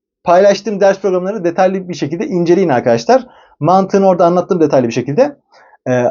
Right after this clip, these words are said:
A günü tarih var. Pazartesi çalıştın. Salı es geçtin. Orada yok ama çarşamba günü tarih çalıştın. Şimdi pazartesi günü tarih çalıştığında yirmi sayfa çalıştın diyelim.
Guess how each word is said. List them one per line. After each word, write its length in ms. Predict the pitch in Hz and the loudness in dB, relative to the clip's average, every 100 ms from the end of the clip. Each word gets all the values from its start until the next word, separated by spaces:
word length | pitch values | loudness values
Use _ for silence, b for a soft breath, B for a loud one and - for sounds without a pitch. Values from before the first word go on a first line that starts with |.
| - | 0
A 220 | 175 208 240 | 2 4 2
günü 420 | 214 214 240 - | -2 -6 -8 -6
tarih 380 | - 208 196 202 - _ - | 0 2 2 0 -10 _ -6
var. 300 | 127 175 185 _ | 0 2 0 _
Pazartesi 460 | 180 160 180 - - | -2 0 0 -2 -2
çalıştın. 540 | 196 185 - 202 - | -2 -2 -4 -6 -6
Salı 540 | - - 202 185 - _ _ _ 185 | -8 0 2 2 0 _ _ _ -2
es 220 | 190 - | -2 -2
geçtin. 280 | 214 - 208 | -6 -6 -4
Orada 320 | 135 131 127 | 0 2 2
yok 220 | 175 214 | 2 0
ama 280 | 185 196 214 | -2 0 -2
çarşamba 400 | - 175 180 208 | 0 0 2 -2
günü 140 | 202 147 | -2 0
tarih 260 | 185 214 | 2 2
çalıştın. 420 | 214 220 - 214 b b b | 2 -4 -4 -8 b b b
Şimdi 320 | - 170 - | -6 -6 -4
pazartesi 420 | - 190 247 233 214 | 0 2 2 0 -4
günü 100 | 185 | 0
tarih 240 | 214 220 | 0 0
çalıştığında 360 | 220 175 - 196 | -2 -4 -6 -6
yirmi 280 | 214 240 | -4 -4
sayfa 260 | - 170 131 | 0 0 -2
çalıştın 340 | 123 117 123 | -4 -6 -6
diyelim. 260 | 127 208 | -2 -2